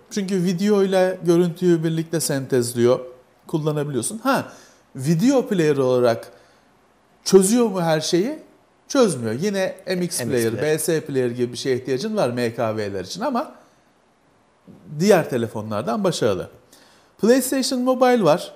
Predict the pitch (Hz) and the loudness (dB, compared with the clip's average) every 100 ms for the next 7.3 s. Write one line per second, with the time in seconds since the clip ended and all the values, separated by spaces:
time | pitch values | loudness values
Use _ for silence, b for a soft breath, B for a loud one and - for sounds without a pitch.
0 | - 131 208 240 247 233 233 220 233 226 | -6 2 4 4 0 0 -2 -2 -6 -6
1 | - 226 220 226 220 214 233 208 214 220 | -6 -4 -2 0 0 0 -4 -4 -2 0
2 | 226 165 151 262 B B B B 156 208 | 0 2 2 0 B B B B 0 0
3 | 196 - 107 127 143 175 190 226 - 220 | 0 -8 -6 -4 0 2 2 0 -4 -6
4 | 214 202 208 240 226 180 - 143 127 117 | -4 -4 -2 -2 -2 -4 -2 -2 -2 -6
5 | 165 - 175 180 170 - - 175 185 175 | -8 -4 -2 0 0 -2 -4 -2 0 0
6 | 180 180 185 175 180 180 208 208 180 156 | 0 0 -4 -4 -4 -2 -2 0 0 0
7 | 269 151 - | 0 -2 -2